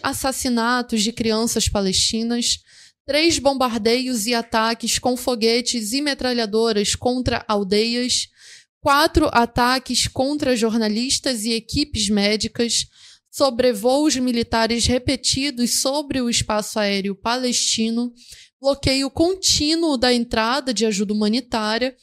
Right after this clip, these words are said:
e, além dessas violações qualifica-, quantificadas aqui pelo jornal Nova Democracia,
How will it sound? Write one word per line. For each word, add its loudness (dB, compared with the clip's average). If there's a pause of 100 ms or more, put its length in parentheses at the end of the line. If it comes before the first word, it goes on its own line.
(380)
e, -6
além 2
dessas 0 (240)
violações 0
qualifica-, 0
quantificadas -2
aqui -6
pelo 0
jornal 0
Nova -2
Democracia, -2